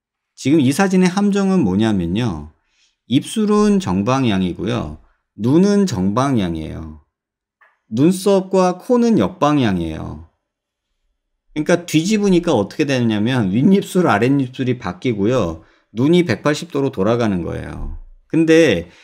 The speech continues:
이렇게 돼 있었을 때 우리가 뒤집어졌다, 뭔가 어색하다라고 느끼지 않고 우리는 눈과 입을 기준으로 이 사람을 보기 때문에 얼굴형 이쁘고 눈 이쁘고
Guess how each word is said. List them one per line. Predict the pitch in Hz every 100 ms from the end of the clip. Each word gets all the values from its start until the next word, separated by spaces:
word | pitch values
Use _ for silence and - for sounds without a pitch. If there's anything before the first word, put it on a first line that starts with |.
| _
이렇게 | - 175 226 226
돼 | 190 123
있었을 | 156 160 156 143 143
때 | 127 139
우리가 | 110 117 117 123 98 78 - _ _ _ -
뒤집어졌다, | 143 185 220 208 190 185 175
뭔가 | 117 131 135
어색하다라고 | 95 117 170 175 160 151 143
느끼지 | 131 - 123
않고 | 120 98 - 156 117 82 -
우리는 | 120 160 165 117
눈과 | 110 156 165 165 165 165 170 -
입을 | 127 135 156 175 165
기준으로 | 127 117 123 117 123 143 -
이 | 113
사람을 | 113 127 123 120 113
보기 | 92 95 95
때문에 | 92 87 101 110 85 - _ _
얼굴형 | - 107 127 147 151 156
이쁘고 | 107 90 101 101 156 185 -
눈 | 95 117
이쁘고 | 113 - 98 147 190 -